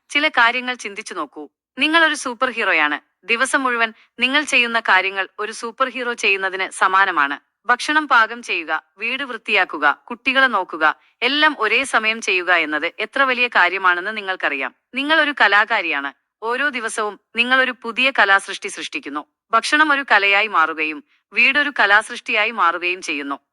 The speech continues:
നിങ്ങൾ ഒരു പ്രചോദനമാണ്. നിങ്ങളുടെ കുടുംബത്തിലെ എല്ലാവർക്കും നിങ്ങൾ ഒരു പ്രചോദനമാണ്. നിങ്ങളുടെ കഠിനാധ്വാനം, സമർപ്പണം, സ്നേഹം എന്നിവ കുടുംബത്തെ ഒരുമിച്ച് കൂട്ടിയിണക്കുന്നു. നിങ്ങൾ ഒരു മാജിക് ചെയ്യുന്നു. ഒരു ദിവസം നിങ്ങൾ ഒരു അടുക്കളയിലെ രാജ്ഞിയും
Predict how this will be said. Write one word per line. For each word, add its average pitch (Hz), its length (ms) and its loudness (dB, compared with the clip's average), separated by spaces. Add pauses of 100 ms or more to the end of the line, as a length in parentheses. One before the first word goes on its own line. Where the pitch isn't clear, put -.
നിങ്ങൾ 320 260 2
ഒരു 302 100 2
പ്രചോദനമാണ്. 214 800 0 (260)
നിങ്ങളുടെ 262 380 0
കുടുംബത്തിലെ 220 680 -2
എല്ലാവർക്കും 214 760 0
നിങ്ങൾ 233 260 -4
ഒരു 220 100 -6
പ്രചോദനമാണ്. 180 760 0 (300)
നിങ്ങളുടെ 302 420 2
കഠിനാധ്വാനം, 220 800 2 (120)
സമർപ്പണം, 208 600 0 (100)
സ്നേഹം 220 540 -4 (140)
എന്നിവ 208 300 0
കുടുംബത്തെ 240 680 -2
ഒരുമിച്ച് 240 420 -4
കൂട്ടിയിണക്കുന്നു. 190 760 -2 (220)
നിങ്ങൾ 302 280 2
ഒരു 269 100 2
മാജിക് 190 360 2
ചെയ്യുന്നു. 143 340 -8 (320)
ഒരു 233 180 -2
ദിവസം 240 480 -4
നിങ്ങൾ 220 280 0
ഒരു 202 220 -2
അടുക്കളയിലെ 220 540 0
രാജ്ഞിയും 147 480 -2